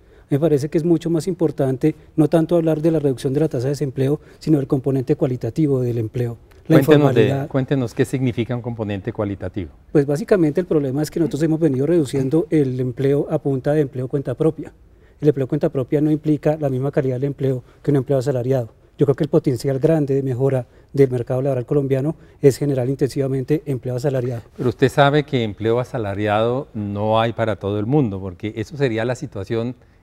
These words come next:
Speaker 2: ideal, el paraíso, que todos tuviéramos empleo asalariado.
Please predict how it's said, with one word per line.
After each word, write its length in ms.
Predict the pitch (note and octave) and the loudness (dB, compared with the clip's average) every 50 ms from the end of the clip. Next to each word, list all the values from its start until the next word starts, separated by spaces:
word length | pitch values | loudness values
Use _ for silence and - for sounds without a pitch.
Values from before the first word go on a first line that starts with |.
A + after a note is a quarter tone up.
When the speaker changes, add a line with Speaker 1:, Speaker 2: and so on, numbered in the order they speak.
| _ - | _ -4
Speaker 2:
ideal, 500 | - A#2 A2+ G#2+ G#2+ G#2+ A#2 B2+ A#2+ G#2 | -2 0 2 2 4 4 4 4 2 2
el 140 | G2+ G2+ F#2+ | -2 -6 -4
paraíso, 640 | - G2+ G2 G2+ G#2 A#2 C3 C3+ - - C#3 A#2+ - | -4 -4 -2 0 0 2 2 0 0 -4 -6 -8 -8
que 80 | A2+ | -8
todos 260 | G2+ - A2+ A#2 - | -6 -4 -4 -4 -4
tuviéramos 480 | - - A2 A2 G#2+ A2 A#2 A#2 G#2+ G2 | -4 -6 -4 -2 -2 -2 -4 -4 -6 -8
empleo 380 | G2+ F#2+ F2+ G#2 G#2 G2+ G2+ G#2+ | -10 -12 -8 -4 -4 -2 -2 -4
asalariado. 640 | A2 - A#2 G#2+ F#2 F#2 G2+ B2 C3+ A#2+ F#2+ - | -8 -10 -10 -10 -8 -4 0 0 2 2 0 -2